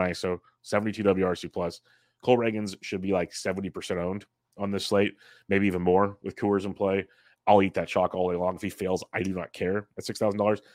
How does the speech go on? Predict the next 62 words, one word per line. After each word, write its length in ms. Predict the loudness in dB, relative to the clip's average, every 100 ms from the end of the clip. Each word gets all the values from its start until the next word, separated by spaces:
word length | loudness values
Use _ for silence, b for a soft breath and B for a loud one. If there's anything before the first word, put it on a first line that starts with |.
| b
I've 100 | -8
been 120 | -8 -4
pounding 280 | 0 0 0
that 100 | 0
drum 180 | 0
every 180 | 0 -2
time, 360 | -4 -2 -2 -4
and 120 | -8
it's 160 | -8 -6
worked, 300 | -6 -6 _ _ _
what, 180 | -8 -4
four 160 | -4 -2
out 60 |
of 60 | 0
five 200 | 0 0
times? 280 | 0 0 -6 _ _ -4
Pretty 120 | 0
darn 200 | 0 0
good. 200 | -2 -2 _ _ b b
Strikeouts 380 | 0 0 2 0
are 60 | 2
always 180 | 2 0
there 200 | -2 -4
for 120 | -6
Cole 180 | -2 0
Reagans, 400 | 0 -2 -4 -10 b b b
so 120 | 0
I 60 | 2
love 240 | 4 2
him 100 | 0
at 100 | -10
six 200 | -10 -12
K. 220 | -10 -10 -10 _ _ _ b b b b
So 120 | 2
recapping 320 | 4 6 6 4
your 80 |
pitching, 260 | 0 -2 -2
if 100 | -4
you 60 | 0
wanna 160 | 2
go 80 | 2
Pablo 260 | 6 6 8
Lopez 320 | 6 6 4
at 100 | 2
ten 140 | 2
eight, 160 | 2 0 _ _ 2
cool. 260 | 2 2 _ _ _ _ -4
I 60 |
prefer 260 | -2 0 0
George 240 | 2 -2
Kirby 400 | -2 -6 -6 -8 _ -12
if 120 | -6
you're 80 | -4
paying 260 | 0 0 2
up. 140 | 2
I 60 | 0
think 140 | 0
a 40 |
lot 140 | -2 -2
of 40 |
people 260 | -2 2 8
will. 300 | 8 8